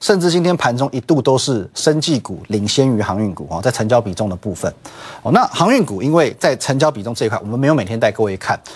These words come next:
可是我知道很多的投资朋友直到今天仍然是对航运股不死心的哦，你还是天天去看航运。那么你可以去验证我所说的，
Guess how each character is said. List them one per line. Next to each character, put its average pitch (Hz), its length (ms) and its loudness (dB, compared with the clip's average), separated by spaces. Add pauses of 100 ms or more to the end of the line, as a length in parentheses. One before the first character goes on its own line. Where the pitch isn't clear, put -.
可 139 140 2
是 143 80 4
我 156 100 6
知 - 140 -2
道 120 320 2
很 120 180 -2
多 170 140 2
的 147 60 4
投 120 180 0
资 135 140 -2
朋 104 160 -4
友 87 160 -6 (320)
直 147 180 2
到 147 240 2
今 135 240 -2
天 123 320 0
仍 123 160 2
然 127 180 4
是 139 120 -2
对 139 120 2
航 113 200 -2
运 127 80 0
股 98 100 -4
不 120 160 -2
死 - 180 -4
心 92 240 -6
的 78 160 -12 (100)
哦， 104 100 2
你 110 100 0
还 120 100 4
是 165 120 4
天 147 160 4
天 139 120 2
去 131 80 0
看 127 200 0
航 101 180 -4
运。 110 100 -2 (420)
那 208 120 4
么 147 260 2
你 113 120 -6
可 160 160 4
以 147 40 4
去 165 140 0
验 156 180 2
证 127 160 0
我 117 80 0
所 104 160 -2
说 98 240 -6
的， 92 140 -10